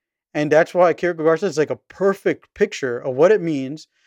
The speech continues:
for a human being to get to the point they realize, "Oh, shoot, I'm gonna die one day."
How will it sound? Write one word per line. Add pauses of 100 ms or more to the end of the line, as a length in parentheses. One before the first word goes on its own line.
(220)
for
a
human
being
to
get
to
the
point
they
realize, (1080)
"Oh,
shoot,
I'm
gonna
die (480)
one
day."